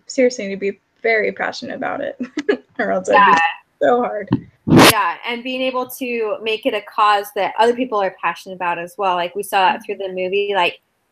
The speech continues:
Speaker 2: they were able to bring their passion to the masses that first time that they presented the bill, where people started, like, striking on sugar and wearing
Speaker 1: Yeah.
Speaker 2: pins and reading Equiano's book. And, um, I, you know,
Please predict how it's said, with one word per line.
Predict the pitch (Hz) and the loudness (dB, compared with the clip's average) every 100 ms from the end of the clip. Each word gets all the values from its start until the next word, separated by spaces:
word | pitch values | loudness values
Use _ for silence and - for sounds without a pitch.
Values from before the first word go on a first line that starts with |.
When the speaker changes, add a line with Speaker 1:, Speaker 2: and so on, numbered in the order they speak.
| _ _ - | _ _ 2
Speaker 2:
they | 220 | 4
were | 226 | 6
able | 202 214 208 | 6 4 2
to | 196 | 0
bring | 202 196 | -2 -2
their | 185 - | -4 0
passion | 180 185 196 185 180 180 | -2 0 -6 -8 -8 -10
to | 196 | -8
the | 190 | -6
masses | 220 175 185 - 165 175 | -2 0 0 -2 -4 -4
that | 190 156 - - _ - - | 2 2 0 -8 _ -20 -4
first | 220 208 - - - 233 _ | 0 0 -2 -12 -18 -20 _
time | - 202 214 226 | -4 -2 -2 -4
that | 220 214 | -6 -2
they | 214 | -4
presented | - 220 214 214 214 | -2 -4 -4 -4 -6
the | 214 | -6
bill, | - 214 220 254 _ _ _ | -2 0 0 -2 _ _ _
where | - 208 | 0 0
people | 233 233 202 | 0 0 0
started, | 202 196 | 2 2
like, | 180 - | 2 0
striking | - 202 185 - 185 | -2 -2 -2 -2 -4
on | 175 175 | -4 0
sugar | 277 269 240 220 208 196 | 2 4 4 2 2 4
and | 185 175 175 _ _ _ | 2 0 -6 _ _ _
wearing | 196 196 190 | 4 4 6
Speaker 1:
Yeah. | 185 269 262 240 226 214 | 2 -2 -4 -6 -6 -6
Speaker 2:
pins | 196 196 185 | -6 0 2
and | 185 175 - | 2 0 0
reading | 208 202 202 | 4 4 2
Equiano's | - - - 196 185 180 180 | 0 -2 0 0 2 -2 -4
book. | - 190 185 180 175 | 2 4 4 2 -2
And, | 160 165 _ _ _ _ - | -8 -10 _ _ _ _ 0
um, | 170 151 - - _ _ - | 2 0 -6 -16 _ _ -6
I, | - - - | -4 -4 -2
you | 254 | 2
know, | 226 185 | 4 4